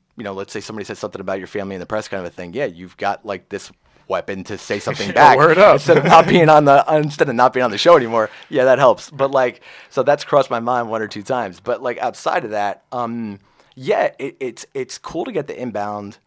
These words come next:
Speaker 1: And what's really, really cool about Dear Albie is people write in questions about them,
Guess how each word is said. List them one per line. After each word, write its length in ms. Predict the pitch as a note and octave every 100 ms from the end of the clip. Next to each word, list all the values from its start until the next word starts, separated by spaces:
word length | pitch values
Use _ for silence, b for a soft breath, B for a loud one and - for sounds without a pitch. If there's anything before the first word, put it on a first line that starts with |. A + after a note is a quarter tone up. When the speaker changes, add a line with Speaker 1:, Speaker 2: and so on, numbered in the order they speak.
| _ _ _
Speaker 1:
And 400 | A#2+ A#2+ A2+ G#2+ _
what's 220 | C3+ B2
really, 160 | B2 D#3
really 140 | E3 C#3
cool 120 | C3+
about 160 | A#2 G#2
Dear 160 | G2+
Albie 340 | G2+ A2 G2+ G2
is 280 | F#2+ F#2+
people 360 | _ - C#3+ E3+
write 280 | A2+ A2 G#2
in 480 | G2+ G#2 G2 F#2 B2 _ _ _ _ _ _ _ _
questions 400 | - A#2+ B2+ A2+
about 240 | A2+ G2+
them, 260 | G#2 F#2+ F2+